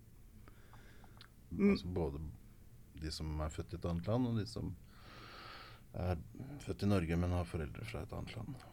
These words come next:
Speaker 2: Og da særlig land i Afrika, Asia og, ehm, Latin-Amerika.
Speaker 1: Og det jeg har hørt,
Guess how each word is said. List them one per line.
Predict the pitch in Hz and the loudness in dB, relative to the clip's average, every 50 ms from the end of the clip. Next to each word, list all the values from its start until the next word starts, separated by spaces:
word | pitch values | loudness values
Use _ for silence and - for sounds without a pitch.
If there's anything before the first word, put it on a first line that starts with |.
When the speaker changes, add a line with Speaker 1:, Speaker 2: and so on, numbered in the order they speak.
| - - - - | -16 -14 -8 -4
Speaker 2:
Og | 82 92 | -2 0
da | 95 98 90 | 2 4 2
særlig | 87 - - 92 82 76 73 76 76 78 76 71 76 71 - - - - 80 | 2 2 2 2 2 2 2 0 0 0 0 0 -2 -4 -6 -8 -8 -4 -2
land | 85 82 78 78 78 | -2 -2 0 0 -2
i | 71 64 | -2 -2
Afrika, | 60 64 - - - - - - 58 57 58 | -4 -6 -8 -12 -14 -10 -8 -8 -6 -6 -6
Asia | 60 - - - - 62 | -6 -6 -6 -6 -8 -8
og, | - - - - - - - - - - - - - - - - - - - - | -8 -8 -8 -8 -10 -10 -10 -12 -16 -18 -18 -18 -18 -18 -16 -16 -16 -14 -12 -10
ehm, | 82 78 76 69 73 76 - - - - - - - 85 | -8 -6 -6 -6 -6 -8 -8 -10 -12 -12 -14 -10 -6 -6
Latin-Amerika. | 85 85 - 73 80 71 69 67 73 73 - - - - - - - - - - - - - - - - - - - - - - - - - - - - - - - - - - - - - - | -4 -4 -4 -4 -4 -4 -4 -4 -6 -8 -10 -14 -18 -20 -20 -18 -18 -18 -18 -18 -18 -18 -18 -18 -18 -18 -18 -18 -18 -18 -18 -18 -18 -18 -18 -18 -18 -18 -18 -18 -18 -18 -18 -18 -18 -16 -6 4
Speaker 1:
Og | 151 151 | 6 8
det | 156 156 | 8 8
jeg | 151 143 | 8 8
har | 143 139 156 160 | 6 8 6 6
hørt, | - | 4